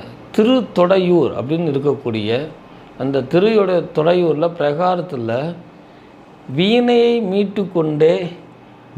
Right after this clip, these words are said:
திகி சண்டால தட்சிணாமூர்த்தின்னு இருப்பார். வீணையை மீட்டக்கூடியது. அந்த திகிர் சண்டால தட்சணாமூர்த்தியை வணங்கி கொண்டு வருவது, அவருக்கு மகிழம்பூ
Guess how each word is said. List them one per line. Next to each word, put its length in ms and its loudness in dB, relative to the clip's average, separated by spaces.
திகி 420 0
சண்டால 540 0
தட்சிணாமூர்த்தின்னு 960 -4
இருப்பார். 440 -4
வீணையை 500 -2
மீட்டக்கூடியது. 720 0
அந்த 520 0
திகிர் 400 -2
சண்டால 480 2
தட்சணாமூர்த்தியை 1160 -2
வணங்கி 420 2
கொண்டு 280 2
வருவது, 400 2
அவருக்கு 320 0
மகிழம்பூ 640 0